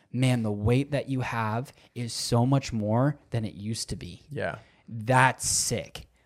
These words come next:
Speaker 2: Yeah,
Speaker 1: Like,
Speaker 2: that's cool.
Speaker 1: you can really impact somebody by being devoted and legit.
Speaker 2: Yeah.
Speaker 1: That's fun. Like,
Speaker 2: Yeah.
Speaker 1: man, you can have impact.
Speaker 2: Yep. I agree. We, we live in such a unique,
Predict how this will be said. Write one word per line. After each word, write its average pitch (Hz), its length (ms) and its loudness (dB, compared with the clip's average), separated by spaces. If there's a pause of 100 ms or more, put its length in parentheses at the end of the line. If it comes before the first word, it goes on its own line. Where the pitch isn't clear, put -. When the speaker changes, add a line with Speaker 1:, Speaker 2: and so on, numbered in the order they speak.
Speaker 2:
Yeah, 104 80 -2
Speaker 1:
Like, 92 80 0
Speaker 2:
that's 113 100 -4
cool. 139 140 6
Speaker 1:
you 175 160 8
can 123 400 0
really 139 400 8
impact 127 460 -4
somebody 104 540 -4 (260)
by 110 160 -2
being 117 340 0
devoted 107 800 0 (260)
and 107 220 -8
legit. 92 640 -10 (160)
Speaker 2:
Yeah. 95 140 -2
Speaker 1:
That's 120 420 2 (220)
fun. 92 340 -6 (240)
Like, 104 120 0
Speaker 2:
Yeah. 95 80 0
Speaker 1:
man, 120 540 0
you 120 220 0
can 135 160 -4
have 113 240 -6
impact. 92 560 -12 (100)
Speaker 2:
Yep. 104 220 -2 (600)
I 110 80 -2
agree. 104 340 2 (420)
We, 107 320 -2 (100)
we 107 180 4
live 104 180 0
in 98 120 -2
such - 220 -2
a 107 40 -2
unique, 95 520 -2